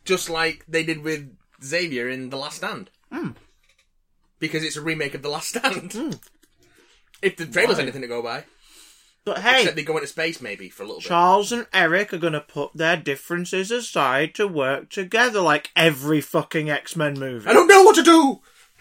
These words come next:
Speaker 2: Every film! Every X-Men movie is them teaming up. Apart from X-Men.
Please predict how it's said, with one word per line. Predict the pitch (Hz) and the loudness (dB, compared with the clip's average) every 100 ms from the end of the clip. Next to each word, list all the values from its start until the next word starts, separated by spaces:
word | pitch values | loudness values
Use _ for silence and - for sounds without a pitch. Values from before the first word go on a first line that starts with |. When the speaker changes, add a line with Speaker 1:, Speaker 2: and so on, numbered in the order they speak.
| - - - - - 339 | -20 -20 -20 -20 2 4
Speaker 2:
Every | 339 359 | 4 2
film! | 311 392 359 160 - - - - - 285 - - 339 - - - - | 2 2 0 -6 -14 -20 -20 -20 -16 -16 -14 -14 -14 -16 -20 -2 6
Every | 311 302 302 | 6 6 4
X-Men | 302 - 277 262 | 4 2 -2 0
movie | 262 240 | -2 -2
is | 233 | 0
them | 233 220 | -2 -2
teaming | 240 226 226 | -4 -4 0
up. | 233 - - - - - - _ _ - | 0 0 -6 -20 -20 -20 -20 _ _ -16
Apart | 185 226 220 | -4 2 2
from | 208 - | 0 -4
X-Men. | 220 - - 131 117 | -6 -6 -10 -10 -10